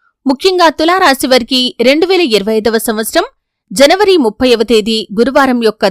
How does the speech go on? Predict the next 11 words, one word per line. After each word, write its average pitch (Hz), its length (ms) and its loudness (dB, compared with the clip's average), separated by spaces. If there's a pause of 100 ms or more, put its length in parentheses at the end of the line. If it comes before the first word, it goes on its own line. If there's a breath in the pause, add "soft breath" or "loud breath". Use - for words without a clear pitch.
దినఫలాలు 240 600 0
కనుక 208 180 -4 (160)
చూసినట్లయితే, 220 600 -4 (600)
ఈ 294 100 4
రోజు 330 460 -2 (100)
వీరే 359 260 2 (120)
మీకు 277 180 -2 (100)
నమ్మక 190 300 -2 (100)
ద్రోహం 202 380 -2
చేస్తారు. 208 400 -2 (400)
అయితే 302 240 4